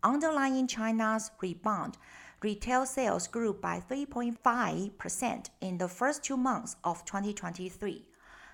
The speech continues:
year on year, reversing a series of declines towards the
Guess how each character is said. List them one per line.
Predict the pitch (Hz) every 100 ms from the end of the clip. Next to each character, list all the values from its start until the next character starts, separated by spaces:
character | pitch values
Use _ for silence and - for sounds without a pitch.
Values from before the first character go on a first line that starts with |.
| - -
year | 320 190 165 190
on | - -
year, | - 190 - - - - - -
reversing | 208 180 247 320 - 330
a | 254
series | - 254 262 240 240 -
of | 170
declines | 185 175 - 269 233 180 190
towards | - 214 190 208 220
the | - 185